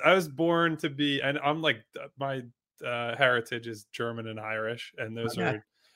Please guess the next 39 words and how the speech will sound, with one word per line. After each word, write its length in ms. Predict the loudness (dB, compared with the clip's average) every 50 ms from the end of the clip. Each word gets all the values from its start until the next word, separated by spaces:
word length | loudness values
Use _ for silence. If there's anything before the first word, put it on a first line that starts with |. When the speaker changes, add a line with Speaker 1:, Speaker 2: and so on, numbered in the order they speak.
| _ 8
Speaker 1:
not 240 | 8 10 10 8
the 80 | 6 4
nicest 420 | 4 4 4 2 2 -2 -6 -4 0
places 360 | 0 0 0 0 -4 -4 -4
in 100 | 0 0
the 140 | 2 2 4
winter 300 | 4 4 4 4 4 2
Speaker 2:
<laughs> 40 | 4
Speaker 1:
either. 360 | 2 2 2 2 0 -2 -2 -2 -2
But 100 | -2 0
I 120 | 2 0 0
feel 220 | 0 0 0 2
like 240 | 2 0 0 0 0
I'm, 400 | 0 0 -2 -4 -6 -10 -12 -14 _ _ _ _ _ _ _ _ -14 -4 2
I'm 200 | 4 4 4 6
like 220 | 6 6 6 6
a, 380 | 6 4 4 4 4 2 2 0 0 0 0 0 0 0 -2
a, 60 | -2
a 20 |
Spaniard 720 | -2 -2 2 4 4 6 6 4 4 2 0 0 0 0 0
at 120 | -2 -4 -4
heart, 400 | -2 0 0 0 0 -2 -4 -6
or 220 | -8 -6 -6 -6
someone 420 | -4 0 2 4 4 4 2 -2 -4
Speaker 2:
Yes. 80 | -6
Speaker 1:
that 220 | -4 -4 -4 -4 -6 -10 _ -6
just 300 | -4 -4 -4 -4 -6 -6
live 240 | -4 -4 -2 -2
o-, 160 | -2 -2 -4 -4 2 4
off 200 | 4 4 4 2
of 80 | -4
the 100 | -4 -4
Mediterranean 960 | -4 -4 -4 -4 -4 -6 -6 -8 -8 -8 -8 -8 -8 -6 -6 -6 -6 -8 -10 -14 _ _ _ _ _ _ _ _ _ _ _ -2
with 140 | -2 -2 0
the 80 | -2
sea 260 | -2 0 2 2 2
breeze 720 | 2 0 0 0 0 0 0 0 0 0 0 -2 -2 -2
and 140 | -4 -4 -4 -6
the 260 | -6 -6 -6 -8